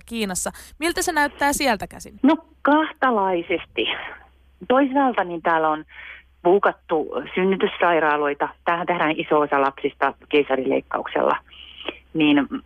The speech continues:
Speaker 2: synnytyssairaalat on tosi buukattu täyteen ja monet, monet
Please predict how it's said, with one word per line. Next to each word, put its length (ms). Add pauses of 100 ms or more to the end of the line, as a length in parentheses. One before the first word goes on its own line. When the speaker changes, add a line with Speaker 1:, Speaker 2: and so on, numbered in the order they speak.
(420)
Speaker 2:
synnytyssairaalat 840
on 80
tosi 280
buukattu 520
täyteen 680
ja 220
monet, 360
monet 280